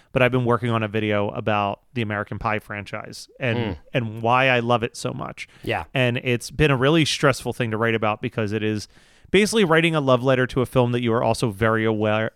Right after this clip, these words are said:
Speaker 1: aware aged like milk and is problematic
Speaker 2: Yeah.
Speaker 1: as all hell.
Speaker 2: Yes.
Speaker 1: Um, and the end result is, yes, I love these movies because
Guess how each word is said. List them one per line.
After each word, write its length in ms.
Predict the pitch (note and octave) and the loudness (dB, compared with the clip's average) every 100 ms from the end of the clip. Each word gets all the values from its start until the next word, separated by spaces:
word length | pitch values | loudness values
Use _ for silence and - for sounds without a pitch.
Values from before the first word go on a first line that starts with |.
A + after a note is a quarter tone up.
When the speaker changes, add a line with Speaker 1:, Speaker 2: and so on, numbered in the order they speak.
| - | 2
Speaker 1:
aware 460 | C3 A#2+ A#2+ A#2+ - | 4 6 4 4 0
aged 360 | A#2+ A#2+ G#2 A#2+ | 2 2 2 0
like 260 | A#2 G#2+ | 0 0
milk 340 | G#2+ G#2+ B2 - | 0 2 2 0
and 140 | C#3+ B2+ | 0 0
is 140 | A2 | 0
problematic 640 | - A2 A2 G#2+ G#2+ A2+ A#2+ | 0 0 2 0 0 0 0
Speaker 2:
Yeah. 20 | |
Speaker 1:
as 60 | G#2+ | 0
all 160 | G#2+ G#2 | 0 2
hell. 320 | A2 B2+ D#3 - - | 2 0 -4 -12 -8
Speaker 2:
Yes. 280 | G#2 E2+ - | -6 -2 4
Speaker 1:
Um, 280 | C3+ C3 D3+ | 4 4 2
and 240 | C#3+ C#3 | 2 4
the 220 | C#3+ C#3+ | 4 4
end 220 | D3+ C#3+ C#3+ | 2 0 0
result 320 | C3 D3+ C#3 | 2 2 4
is, 200 | C3 G#2+ | 0 2
yes, 360 | D3 G#2+ - - | 0 0 -8 -8
I 160 | B2+ C3 | 0 2
love 240 | B2 C3+ | 4 2
these 220 | C3 A#2+ A#2 | 2 -2 0
movies 500 | C3 A#2+ A2+ G#2 - _ _ _ _ - | 0 2 0 -2 -8 _ _ _ _ -2
because 640 | C3 - B2 A#2 G#2 - | 0 4 4 4 0 -8